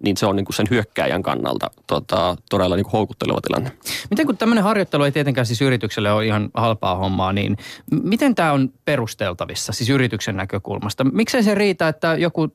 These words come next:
Speaker 2: teiltä käy kertomassa firman henkilöstölle, että hei, kannattaa varoa tällaisia, tällaisia asioita? Miten tää konkreettia perustelee itsensä?
Speaker 1: No tavallaan ihmiset, kun näkee sen, tota,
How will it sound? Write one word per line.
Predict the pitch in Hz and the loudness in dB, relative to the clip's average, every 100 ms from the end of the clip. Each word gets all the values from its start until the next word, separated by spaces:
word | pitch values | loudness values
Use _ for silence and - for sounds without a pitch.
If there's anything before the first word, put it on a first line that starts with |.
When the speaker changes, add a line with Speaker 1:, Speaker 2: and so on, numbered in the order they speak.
| _ | _
Speaker 2:
teiltä | - 156 147 143 135 _ | -2 0 2 0 -2 _
käy | 139 127 | 0 0
kertomassa | - 139 135 123 - 120 | 0 0 2 0 0 -2
firman | 123 131 120 | 0 2 2
henkilöstölle, | 120 120 113 110 - 113 | 2 2 2 0 2 0
että | 107 123 | 2 2
hei, | 117 110 | 2 0
kannattaa | - 113 107 113 | 0 0 2 0
varoa | 110 110 | 2 0
tällaisia, | - 107 104 101 101 - - | 0 0 0 0 -2 -2 -4
tällaisia | 101 107 - - | -2 -2 -2 -2
asioita? | - - - 117 | -4 -4 -2 2
Miten | 139 175 | 2 2
tää | 151 | 2
konkreettia | 170 143 120 110 104 | 2 2 0 0 0
perustelee | 117 110 - 98 92 | 2 0 0 -2 0
itsensä? | 98 - - - _ - - - - - | -4 -8 -12 -14 _ -12 -10 -8 -6 0
Speaker 1:
No | 143 - 95 - | 0 0 -6 -2
tavallaan | 175 233 185 | 2 4 4
ihmiset, | 175 175 156 | 2 2 0
kun | - 135 | 2 2
näkee | 143 147 131 | 2 2 2
sen, | 113 110 - _ | 2 0 -2 _
tota, | 117 101 - 107 101 101 95 | 0 0 0 0 2 0 -2